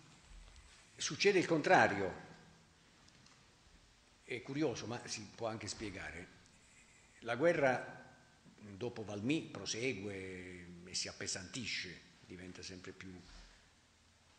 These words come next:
pericolosa, perciò nasce il Comitato di Salute Pubblica,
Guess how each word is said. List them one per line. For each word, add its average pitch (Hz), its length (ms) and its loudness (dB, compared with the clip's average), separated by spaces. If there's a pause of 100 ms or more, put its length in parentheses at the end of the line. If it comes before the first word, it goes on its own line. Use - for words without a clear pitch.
(280)
pericolosa, 131 760 2 (460)
perciò - 360 2
nasce 120 460 6
il 95 100 -4
Comitato 110 500 -4
di 101 80 -6
Salute 98 320 -4
Pubblica, 113 680 -2